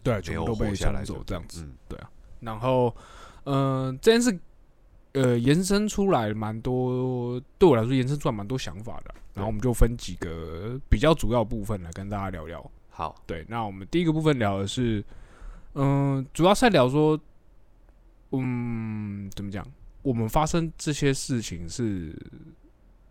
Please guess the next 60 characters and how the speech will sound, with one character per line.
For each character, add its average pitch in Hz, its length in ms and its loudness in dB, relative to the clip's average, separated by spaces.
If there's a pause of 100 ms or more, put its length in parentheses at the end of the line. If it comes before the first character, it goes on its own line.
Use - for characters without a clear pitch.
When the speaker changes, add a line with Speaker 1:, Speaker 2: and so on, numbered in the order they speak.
(100)
Speaker 1:
呃， 73 580 -10 (180)
当 220 140 4
然 175 80 6
啦， 110 200 2 (100)
就 151 100 -4
是 147 260 0 (200)
一 135 120 -4
定 160 120 2
有 127 140 2
很 104 120 -6
多 110 160 -6
的 98 200 -6
那 90 60 -14
种 104 200 -8
什 90 100 -10
么 85 100 -10
人 92 200 -8
为 95 100 -6
疏 85 180 -6
失 90 200 -10
啊， 80 160 -10 (200)
Speaker 2:
对。 85 120 -2
Speaker 1:
或 101 40 -2
者 92 60 -4
什 95 100 -8
么 - 80 -8
的， - 140 -16 (260)
就 110 120 -8
是 98 140 -6
我 110 60 -8
们 104 180 -10
就 143 180 0
不 143 180 4
讨 113 160 0
论 107 240 0 (420)
到 127 160 8
底 104 60 6
是 104 720 2
算 135 260 6
人 107 140 2
为 104 100 4
疏 107 160 4
失 107 120 2
还 92 100 2
是 104 160 -2
算 90 340 -2 (560)
就 110 100 0
是 101 240 -2 (240)
不 - 80 12
小 95 160 2
心 90 240 -10
的 90 200 -10
意 101 160 -8
外 92 240 -4
这 92 120 -8
样 85 120 -6
子。 107 160 -10
Speaker 2:
嗯。 101 140 -10 (440)
Speaker 1:
那， 160 540 2 (200)
呃， 127 280 0